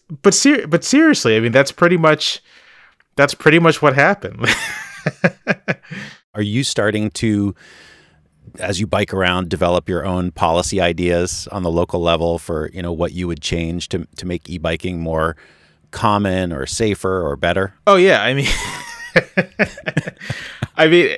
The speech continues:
Speaker 1: eh, you know, first of all, there's probably, like, a, there is a direct path for me getting an e-bike to me deciding that I wanted to be on the city parking commission. Um,
Speaker 2: Oh, you, oh, so you've actually, you, you're, like, active. You're in.
Speaker 1: Yeah,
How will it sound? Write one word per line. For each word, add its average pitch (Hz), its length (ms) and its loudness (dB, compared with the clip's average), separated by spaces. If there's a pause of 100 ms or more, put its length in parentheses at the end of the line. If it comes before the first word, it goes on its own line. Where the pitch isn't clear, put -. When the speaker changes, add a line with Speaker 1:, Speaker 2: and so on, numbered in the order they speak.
Speaker 1:
eh, 127 280 2 (180)
you 180 120 4
know, 131 280 8 (120)
first 220 340 4
of 147 120 4
all, 131 160 6
there's 131 160 0
probably, 160 400 2
like, 127 180 2
a, 120 80 2
there 131 220 2
is 139 100 6
a 135 120 4
direct 127 520 2
path 123 380 2
for - 180 -6
me 117 200 -4
getting 110 340 -2
an 101 100 -4
e-bike 110 460 -2
to 107 120 -8
me 104 180 -4
deciding 101 480 -6
that 101 120 -4
I 101 60 -2
wanted 101 320 -4
to 101 60 -14
be 104 200 -6
on 101 120 -4
the 101 60 -6
city 104 280 -6
parking 123 460 -4
commission. 135 500 -8 (560)
Um, 98 480 -4 (120)
Speaker 2:
Oh, 151 140 0
you, 139 240 0
oh, 139 300 2
so - 160 -2
you've 123 180 -2
actually, 117 360 0
you, 107 360 -6
you're, 113 200 0
like, 104 280 0 (100)
active. 85 460 -2
You're 107 140 0
in. 107 120 2
Speaker 1:
Yeah, 107 260 4